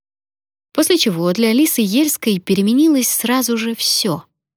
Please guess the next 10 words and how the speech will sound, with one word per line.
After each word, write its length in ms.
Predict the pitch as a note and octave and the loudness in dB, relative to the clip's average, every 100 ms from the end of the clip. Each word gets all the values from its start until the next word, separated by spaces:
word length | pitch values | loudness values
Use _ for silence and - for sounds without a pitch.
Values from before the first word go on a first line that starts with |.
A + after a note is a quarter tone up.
| _ _ _ | _ _ _
Она 220 | E3+ G3+ | 0 2
увлеклась 540 | A3 A3 - G#3+ G#3+ - | 2 0 -2 -2 -2 -6
климатологией, 1120 | - F#3+ F#3+ E3+ E3 F#3+ C#4 F#3 - D#3+ - F#3 | -6 -4 -2 -2 0 0 0 0 -2 -6 -8 -6
и 100 | F3 | -2
даже 260 | F3 F3 | 0 0
не 140 | F#3 G3 | -2 -2
столько 340 | - G#3+ G#3 | -2 -2 -2
ей, 300 | F#3+ B3+ E4+ | 0 2 0
сколько 520 | - C4 B3+ C4 B3+ | 0 -2 0 -2 -2
палеоклиматологией, 1400 | - B3+ C4+ G#3+ D#3+ E3 E3 E3 E3+ E3 D3+ D#3+ E3 - | -2 -2 0 2 0 0 -4 -2 -4 -4 -4 -6 -10 -14